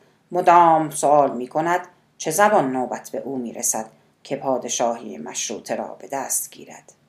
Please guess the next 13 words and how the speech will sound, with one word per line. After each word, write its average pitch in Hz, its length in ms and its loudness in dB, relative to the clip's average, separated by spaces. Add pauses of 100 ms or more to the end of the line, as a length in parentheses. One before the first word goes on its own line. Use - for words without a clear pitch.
(1500)
با 208 100 8
اتمام 254 580 4
این 233 320 4
مکالمه 160 680 -2
خصوصی 139 800 -8 (540)
که 170 120 -6
صداقتی 196 800 4
غیر 262 420 2
معمول 160 520 0
در 143 280 2
آن 156 180 -6
نهفته 170 440 -4
بود، 233 440 -2